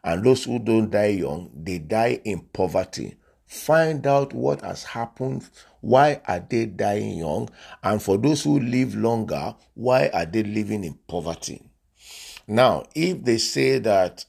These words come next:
uh, some of them don't, uh, they only give birth to one child, or some of them don't give birth until they are age forty or forty something, find out. They don't marry on time. Find out.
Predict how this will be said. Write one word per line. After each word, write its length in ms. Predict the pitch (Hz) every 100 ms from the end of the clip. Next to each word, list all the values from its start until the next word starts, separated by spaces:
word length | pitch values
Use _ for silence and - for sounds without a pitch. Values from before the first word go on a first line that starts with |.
| _
uh, 380 | 92 90 78 71
some 280 | - - 135
of 140 | 120 104
them 240 | 117 113
don't, 360 | 110 110 104 - _ _
uh, 280 | 95 92 85
they 180 | 80 92
only 280 | 104 120 123
give 300 | 107 110 139
birth 300 | 101 101 -
to 100 | 80
one 380 | 82 98 107 107
child, 400 | - 65 85 123 - - -
or 180 | 95
some 140 | - 131
of 140 | 113
them 180 | 110 110
don't 240 | 113 110
give 300 | 107 110 92
birth 260 | 101 101 98
until 360 | 90 87 87 80
they 120 | 87
are 140 | 85 -
age 240 | 98 -
forty 520 | - 120 120 - 117
or 120 | 98
forty 320 | 76 - - -
something, 540 | 117 117 - 113 117 _ _ _
find 520 | - - 165 156 139
out. 340 | 123 76 - - _
They 140 | 117 110
don't 320 | 139 151 135
marry 340 | 139 131 139
on 220 | 113 92
time. 300 | - 92 71 - _
Find 440 | - - 160 156 139
out. 320 | 127 85